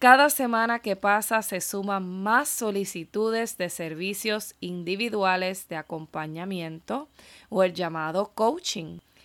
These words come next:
para manejar asuntos de la sexualidad. Agradezco su confianza y apertura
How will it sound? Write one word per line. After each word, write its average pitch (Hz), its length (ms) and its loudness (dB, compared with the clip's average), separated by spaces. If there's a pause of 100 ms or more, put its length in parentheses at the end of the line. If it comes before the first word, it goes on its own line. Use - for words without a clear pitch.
(260)
para 247 320 10
manejar 233 720 6
asuntos 277 960 2
de 170 240 -6
la 170 180 0
sexualidad. 185 800 -4 (800)
Agradezco 254 1040 6
su - 260 -4
confianza 196 960 0
y 180 80 -4
apertura 170 880 -6